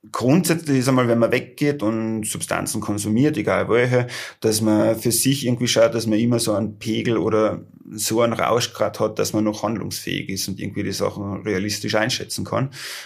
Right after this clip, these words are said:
äh, damit man eben noch nah sagen kann, ja, damit man im Falle des Falles irgendjemanden als Unterstützung dazu holen kann, ähm, und dass man immer schauen kann, dass man, äh, safer Sex hat.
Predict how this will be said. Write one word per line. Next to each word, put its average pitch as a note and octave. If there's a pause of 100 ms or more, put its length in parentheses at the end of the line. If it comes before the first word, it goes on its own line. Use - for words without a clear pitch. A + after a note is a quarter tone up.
(120)
äh, G#2
damit A2
man A2+
eben A2+
noch A2
nah F2+
sagen G#2
kann, - (440)
ja, A#2+
damit A2
man A2+
im A2+
Falle B2
des D3
Falles A#2
irgendjemanden G#2+
als G#2
Unterstützung B2+
dazu B2+
holen B2
kann, D#3 (880)
ähm, A2
und C#3
dass B2
man B2
immer A#2
schauen G#2
kann, A2+
dass G#2+
man, G2+
äh, G2+
safer A2
Sex -
hat. -